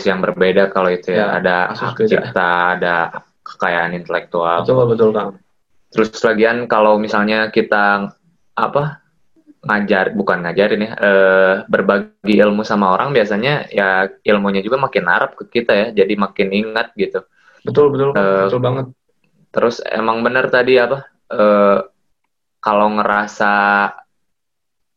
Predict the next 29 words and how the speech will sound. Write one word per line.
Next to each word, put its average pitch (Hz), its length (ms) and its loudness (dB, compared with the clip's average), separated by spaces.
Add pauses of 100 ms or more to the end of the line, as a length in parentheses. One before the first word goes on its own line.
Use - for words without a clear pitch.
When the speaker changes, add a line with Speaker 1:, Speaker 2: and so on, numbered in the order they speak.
(120)
Speaker 1:
apa 104 240 -4
ya, 101 120 -6 (280)
misalnya 104 400 -4
kita, 131 400 0 (640)
eh, 101 640 0
ada 95 320 -2
kelebihan 98 480 -4
nih 107 80 -6
di, 92 180 -2 (540)
di 107 160 -10
satu 92 560 -4
bidang 98 400 -2
gitu. - 160 -8 (320)
Speaker 2:
Hmm. 123 320 -2
Speaker 1:
Terus 110 180 -4
kita 110 240 0
ngerasa, 110 680 -2
wah 120 160 -2
ini 117 400 -2 (420)
hasil 104 460 -4
kerja 95 240 -4
keras 98 260 -2
kita 107 300 -4
nih, 110 240 -8
eh, 87 800 2 (340)
bener-bener, 95 560 0 (240)
eh, 90 400 0
apa 98 420 -4
ya, 95 160 0